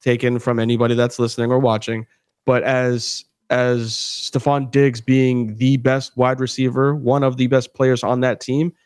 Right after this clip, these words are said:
this is your game. This is the game that you have to go out there and say, "I don't care who covers me. Like, I'm gonna go off. Josh, I'm open. Throw me the ball," in a respectful way, because if it flips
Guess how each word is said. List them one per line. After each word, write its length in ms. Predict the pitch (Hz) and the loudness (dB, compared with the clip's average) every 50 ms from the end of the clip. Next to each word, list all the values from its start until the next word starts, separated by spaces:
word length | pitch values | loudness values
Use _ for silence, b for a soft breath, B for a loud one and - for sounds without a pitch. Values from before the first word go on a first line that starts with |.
| _ _ _ - | _ _ _ 0
this 160 | 143 147 139 | 0 2 2
is 160 | 180 170 139 | 2 2 4
your 80 | 160 147 | 2 2
game. 380 | 117 127 127 147 123 95 101 _ _ _ _ _ _ _ _ _ | 2 2 0 0 -2 -4 -8 _ _ _ _ _ _ _ _ _
This 180 | - 143 127 - | 0 0 0 2
is 120 | 139 135 | 0 0
the 80 | 127 143 | 0 2
game 220 | 127 143 147 143 | 2 2 2 2
that 100 | 135 143 | 2 0
you 160 | 135 120 123 120 | 2 2 2 2
have 220 | 123 131 135 - | 2 0 -2 -2
to 80 | - 131 | -6 -4
go 160 | 123 127 127 | 0 2 2
out 180 | 127 131 120 120 | 2 2 0 0
there 80 | 131 | -2
and 100 | 117 110 | -4 -2
say, 80 | - 123 - | -4 -4 -4
"I 80 | 123 | -2
don't 160 | 127 135 127 - | -2 -2 -2 0
care 180 | - 139 131 | 0 0 2
who 100 | 127 127 | 2 0
covers 380 | 120 - 139 135 147 147 131 131 | 0 0 -2 0 0 0 -2 0
me. 140 | 127 120 113 | -2 0 0
Like, 140 | 113 107 - | 0 0 0
I'm 180 | - 123 123 | -2 -2 -2
gonna 220 | 120 117 123 120 110 | 0 0 0 0 0
go 200 | 110 117 113 120 | 0 2 2 4
off. 300 | 120 120 117 107 110 - | 4 2 0 -2 -4 -4
Josh, 400 | - 135 127 123 117 110 - - - | -2 0 2 2 0 -2 -4 -4 -4
I'm 160 | 120 120 117 - | -2 -2 -2 0
open. 320 | 123 127 123 - 117 - | 0 0 0 0 -4 -4
Throw 180 | - 123 123 113 | 0 0 0 2
me 120 | 113 113 | 0 0
the 80 | 110 104 | -2 0
ball," 340 | 113 113 107 104 101 - _ _ _ _ _ _ - | 0 2 2 2 0 -2 _ _ _ _ _ _ -2
in 140 | - 175 175 | 0 2 4
a 60 | 170 | 4
respectful 580 | 156 139 - - - 160 - - - - 117 110 | 2 2 -2 0 -2 -2 -2 -2 -2 -2 0 2
way, 340 | 131 151 139 120 110 104 - b b b b | 2 2 2 2 0 -2 -6 b b b b
because 280 | - 127 - 143 123 - | -4 0 0 0 0 0
if 100 | 123 127 | 0 0
it 100 | 135 127 | -2 -2
flips 720 | - - - 160 170 196 208 165 - - - - - - | -2 -4 2 4 6 6 6 4 2 -2 -6 -8 -8 -6